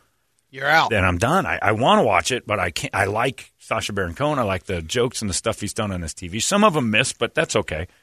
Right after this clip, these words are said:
Speaker 2: I never liked, uh, the Ali G movie was horrible. The Bruno movie was horrible.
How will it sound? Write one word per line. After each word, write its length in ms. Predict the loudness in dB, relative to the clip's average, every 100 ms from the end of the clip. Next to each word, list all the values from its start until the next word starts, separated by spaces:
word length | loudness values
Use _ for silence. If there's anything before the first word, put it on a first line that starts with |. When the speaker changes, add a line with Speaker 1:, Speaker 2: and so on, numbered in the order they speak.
| _ _ -4
Speaker 2:
I 80 | 0
never 260 | 2 2
liked, 340 | 2 0 -2 -4
uh, 320 | -4 -4 -6 -10 _ _ _ _ _ _ -4
the 120 | 2
Ali 220 | 2 2
G 200 | 0 0
movie 260 | 0 0 -2
was 140 | -4
horrible. 720 | -6 -6 -4 -2 -2 -4 -4 -10 _ _ _
The 100 | -6
Bruno 340 | -2 2 2 2
movie 280 | 2 0 -2
was 160 | -6
horrible. 680 | -8 -6 -4 -4 -2 -4